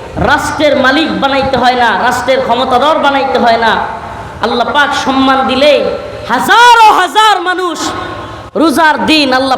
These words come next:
পাক যদি কাউকে সম্মান দিতে চান, ওয়াল্লাহি, এটা রফিকুল ইসলাম মাদানির ব্যক্তিগত কোনো ক্রেডিট নয়,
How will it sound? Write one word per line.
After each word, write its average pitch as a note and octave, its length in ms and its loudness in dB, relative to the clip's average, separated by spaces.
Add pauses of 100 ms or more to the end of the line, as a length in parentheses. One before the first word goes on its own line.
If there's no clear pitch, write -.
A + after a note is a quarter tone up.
পাক E4+ 300 2
যদি C#4 160 2
কাউকে C4 320 0
সম্মান B3+ 420 0
দিতে A3+ 240 -2
চান, G#3+ 220 0
ওয়াল্লাহি, C4+ 720 2 (600)
এটা B3+ 200 2
রফিকুল C4 440 0
ইসলাম A3+ 440 -2
মাদানির A3+ 480 0
ব্যক্তিগত A#3+ 600 -2
কোনো A3 160 -2
ক্রেডিট A3 500 -2
নয়, G#4+ 460 6